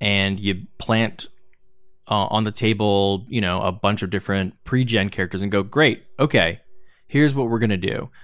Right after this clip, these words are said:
We're gonna spend the first twenty minutes figuring out your ties to each other. We're gonna f-,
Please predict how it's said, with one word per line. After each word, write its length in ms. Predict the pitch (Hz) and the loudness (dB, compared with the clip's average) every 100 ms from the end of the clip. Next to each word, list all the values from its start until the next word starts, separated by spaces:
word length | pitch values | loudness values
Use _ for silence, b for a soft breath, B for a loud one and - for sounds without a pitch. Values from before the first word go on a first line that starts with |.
| - | 0
We're 120 | 120 | 2
gonna 140 | 135 | 2
spend 220 | 131 131 117 | 2 2 2
the 60 | |
first 320 | - 127 135 | 2 0 0
twenty 260 | - 127 113 | 0 0 4
minutes 400 | 170 117 95 - | 4 4 0 -6
figuring 420 | - 127 131 117 | 2 4 4 2
out 140 | 101 107 | 2 0
your 100 | 110 | -2
ties 360 | 165 160 139 | 2 4 2
to 60 | - | -2
each 120 | 85 | -8
other. 160 | 78 - | -8 -6
We're 80 | |
gonna 140 | 104 104 | -2 -4
f-, 120 | - | -6